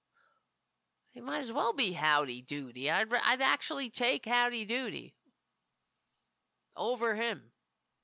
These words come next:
But, yeah, I mean, it's the same thing. They, they,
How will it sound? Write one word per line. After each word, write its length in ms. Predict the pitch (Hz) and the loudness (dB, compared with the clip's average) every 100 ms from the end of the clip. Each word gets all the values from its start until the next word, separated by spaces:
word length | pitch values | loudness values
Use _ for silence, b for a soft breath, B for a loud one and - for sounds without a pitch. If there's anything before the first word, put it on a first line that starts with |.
| _ _ _ _ _ _ _ _ | _ _ _ _ _ _ _ _
But, 200 | 135 120 _ _ _ b b b b _ | -10 -10 _ _ _ b b b b _
yeah, 220 | 214 190 - - | -6 -4 -6 -4
I 120 | 180 | -2
mean, 140 | 220 214 | -2 -4
it's 200 | 208 - | -6 -6
the 60 | |
same 360 | 214 - 247 226 | -6 -2 -2 -4
thing. 480 | - 254 214 117 135 | -6 -4 -4 -6 -4
They, 380 | 151 165 156 - _ | -2 -2 -6 -12 _
they, 580 | 160 175 185 175 175 165 | -6 -4 -2 -2 -4 -8